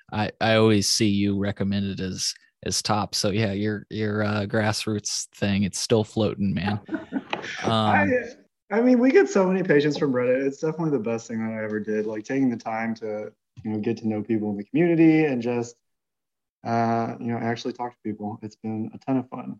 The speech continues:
Speaker 2: I won't say that there weren't a fair number of trolls along the way, <laughs> but it's still been a ton of fun.
Speaker 1: Yeah. Well, for folks that are legit, you know,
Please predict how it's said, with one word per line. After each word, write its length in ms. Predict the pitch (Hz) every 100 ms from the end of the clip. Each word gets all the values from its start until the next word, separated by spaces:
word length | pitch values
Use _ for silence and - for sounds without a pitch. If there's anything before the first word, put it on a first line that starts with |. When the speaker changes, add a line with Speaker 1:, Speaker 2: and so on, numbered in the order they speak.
| -
Speaker 2:
I 40 |
won't 240 | 113 135 131
say 140 | 139
that 140 | 135
there 140 | 127 123
weren't 260 | 123 135
a 40 | 131
fair 280 | - 147 147
number 300 | 147 139 135
of 80 |
trolls 380 | 120 - 151 143
along 320 | 135 131 127
the 60 | 127
way, 380 | 123 120 113 113
<laughs> 80 | -
but 200 | 151 139 -
it's 320 | 165 - -
still 300 | - 214 226
been 160 | 214 202
a 100 | 170
ton 220 | 170 143
of 120 | 131
fun. 220 | 135 - - _ _ _ _ -
Speaker 1:
Yeah. 300 | 127 117 104
Well, 200 | 117 120
for 140 | 135
folks 340 | - 175 175 -
that 100 | 143
are 120 | 123
legit, 400 | 120 104 123 -
you 100 | 110
know, 200 | 101